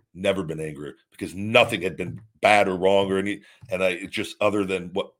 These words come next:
Punk has been known to do to, and he's been known to do it to other people, which we have seen publicly. So it's not like I'm making this up out of the, and, and I go, "Well, send me back down to N X T."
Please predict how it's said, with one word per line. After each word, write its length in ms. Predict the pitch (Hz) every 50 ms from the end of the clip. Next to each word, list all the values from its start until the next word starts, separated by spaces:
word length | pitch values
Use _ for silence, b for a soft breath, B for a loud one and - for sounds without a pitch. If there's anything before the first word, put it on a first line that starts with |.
| _ _ _ _ _ _ _ -
Punk 220 | - 117 107 87
has 100 | 107 95
been 220 | - - 95 90
known 200 | 92 95 92 95
to 60 | 82 87
do 160 | 80 95 92
to, 140 | 87 95 85
and 100 | 80 85
he's 120 | 87 80
been 160 | 80 - 95
known 160 | 90 92 92
to 80 | 87 87
do 160 | 78 90 90
it 60 | 85 - -
to 100 | - 78
other 220 | 73 82 80 80 78
people, 320 | - - 123 120 117 95
which 160 | 85 80 -
we 100 | - 85
have 100 | 80 73
seen 280 | - - - 113 107 101
publicly. 560 | - 110 117 117 98 92 82 - - - - _ _ b b b
So 140 | b - -
it's 100 | 87 -
not 140 | 101 110 107
like 140 | 104 101 104
I'm 120 | 104 101
making 300 | 98 101 98 98 104 98
this 180 | 95 92 - -
up 160 | 107 92 92
out 160 | 98 92 90
of 80 | 87 85
the, 160 | 85 85 82 _ b b b b b b b b b b b b b b b b b b _
and, 540 | - 104 101 95 90 87 82 80 80 78 - - _ _ _
and 160 | - 101 92
I 80 | 90 87
go, 360 | 85 92 90 85 85 80 80 -
"Well, 80 | 82
send 240 | - - - 95 92
me 80 | 90 85
back 240 | 80 85 82 -
down 160 | - - 85 78
to 100 | 73 -
N 160 | 82 78 76
X 180 | 73 - -
T." 300 | - - 110 104 87 82